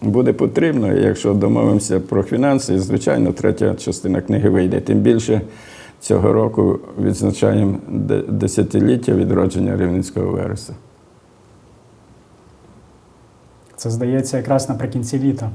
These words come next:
Speaker 1: Ну да, у-, там сертифікат ми отримали, здається, другого липня, я вже не пам'ятаю. Здається, другого липня на участь у другій лізі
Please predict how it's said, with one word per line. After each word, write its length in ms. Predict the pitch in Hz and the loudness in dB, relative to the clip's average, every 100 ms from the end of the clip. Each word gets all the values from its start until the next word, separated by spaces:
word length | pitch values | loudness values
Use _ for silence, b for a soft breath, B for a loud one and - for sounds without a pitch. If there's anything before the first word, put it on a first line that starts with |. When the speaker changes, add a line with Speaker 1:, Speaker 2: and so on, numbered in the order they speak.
| B B B B - | B B B B -8
Speaker 1:
Ну 140 | 131 | -4
да, 240 | - 202 127 | 0 0 2
у-, 760 | 117 117 117 110 110 107 104 101 - - 95 | 2 2 2 2 2 2 0 -2 -10 -14 -12
там 440 | - 110 107 90 73 - B B B B B - - - - - | -4 -2 0 -2 -6 -16 B B B B B -20 -20 -20 -20 -16
сертифікат 840 | - 95 - 107 - 104 - 110 113 | -4 -4 0 -2 0 0 0 2 2
ми 200 | 107 101 | 0 0
отримали, 640 | 101 101 101 98 95 95 - - | 0 0 2 2 0 0 -4 -10
здається, 480 | - 98 101 104 | -4 -2 0 0
другого 460 | - 107 113 113 107 | 0 2 4 4 2
липня, 380 | 123 - - 107 | 2 0 -2 -2
я 160 | 101 | -2
вже 220 | 101 92 95 | -2 -2 -2
не 120 | 92 | -2
пам'ятаю. 640 | 98 98 95 - 104 110 113 B B B B B - - | 0 0 0 -2 -2 -4 -6 B B B B B -16 -8
Здається, 500 | - 87 95 95 - | -6 0 2 2 2
другого 380 | 98 98 104 101 | 4 4 4 4
липня 400 | 104 120 113 104 | 2 -2 -2 0
на 200 | 101 101 98 92 92 92 | 0 0 0 0 -4 -2
участь 460 | 107 - 98 - | -4 0 -4 -2
у 160 | 98 95 | -2 0
другій 360 | 101 98 95 | 2 2 4
лізі 380 | 98 98 92 92 | 4 2 0 -4